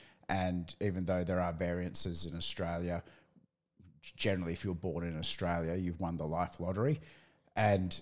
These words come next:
you know, the second is, you know, whether you had a stable home life,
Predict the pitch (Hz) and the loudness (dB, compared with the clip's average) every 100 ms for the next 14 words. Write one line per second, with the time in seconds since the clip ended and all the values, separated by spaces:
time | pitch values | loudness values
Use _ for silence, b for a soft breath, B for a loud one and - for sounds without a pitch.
0 | - 110 101 90 - 127 117 123 98 92 | -2 2 2 4 4 6 6 2 2 0
1 | 90 - - 101 90 90 85 95 92 87 | 0 0 -2 -4 -4 -2 -2 0 0 -2
2 | 87 90 - 101 87 87 85 82 87 90 | 0 0 0 0 0 -2 -2 -2 0 0
3 | 85 87 - | -2 -2 -6